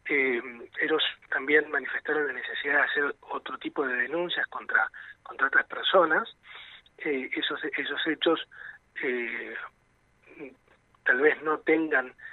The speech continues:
eh, por lo que se comentó, eh, o, o, o queden encuadrados en delitos contra la integridad sexual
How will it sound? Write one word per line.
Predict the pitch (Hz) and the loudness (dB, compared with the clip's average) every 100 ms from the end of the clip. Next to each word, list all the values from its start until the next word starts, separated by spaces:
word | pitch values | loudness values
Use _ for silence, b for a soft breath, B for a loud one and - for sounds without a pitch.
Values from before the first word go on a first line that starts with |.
| B B - - | B B -10 -6
eh, | - 120 117 120 - | -4 -4 -6 -8 -6
por | - 117 | -4 -4
lo | |
que | - | -2
se | - 127 | -4 -4
comentó, | 123 120 120 156 156 - _ _ _ - | -2 -2 4 6 6 2 _ _ _ -6
eh, | 180 127 117 110 101 104 110 - - | -4 -2 -2 -4 -6 -8 -14 -10 -10
o, | |
o, | 120 - 117 - | -8 -8 -8 -4
o | |
queden | - 139 135 | 2 2 2
encuadrados | 123 - 123 131 139 131 - - - | -2 0 4 8 8 4 0 -10 -12
en | - | -6
delitos | 123 127 139 | -4 -2 -4
contra | 127 120 | -4 -4
la | 113 | -4
integridad | 120 113 123 117 | -4 0 0 0
sexual | 131 - 135 131 | -2 2 4 4